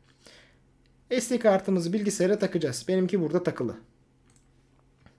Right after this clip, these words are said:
Balena'yı açıyoruz. Ben Balena Etcher kullanıyorum.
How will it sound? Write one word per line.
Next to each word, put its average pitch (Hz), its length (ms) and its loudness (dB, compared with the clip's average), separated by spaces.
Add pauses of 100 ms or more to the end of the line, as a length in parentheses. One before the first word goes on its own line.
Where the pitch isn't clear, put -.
(400)
Balena'yı 208 580 4
açıyoruz. - 640 0 (1200)
Ben 190 280 0 (100)
Balena 185 600 2
Etcher 175 440 -2
kullanıyorum. 135 600 -8